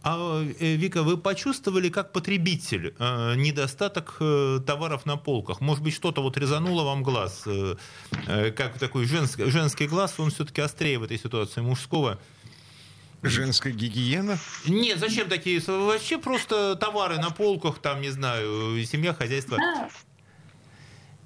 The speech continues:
Speaker 3: Могу сказать, что я тут пошла купить себе масло, э, в магазин «Оливия». И обнаружила, что масло, на котором я жарю, э, его в продаже нету.
Speaker 1: А альтернатива?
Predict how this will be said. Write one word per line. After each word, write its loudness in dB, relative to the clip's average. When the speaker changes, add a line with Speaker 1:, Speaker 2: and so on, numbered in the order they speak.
Speaker 3:
Могу 4
сказать, 0
что -2
я 4
тут -6
пошла -2
купить -4
себе 2
масло, -2
э, 4
в 0
магазин 2
«Оливия». 0
И 4
обнаружила, 2
что -2
масло, 0
на 0
котором 2
я 4
жарю, -2
э, 4
его 2
в -6
продаже 0
нету. 0
Speaker 1:
А 2
альтернатива? 0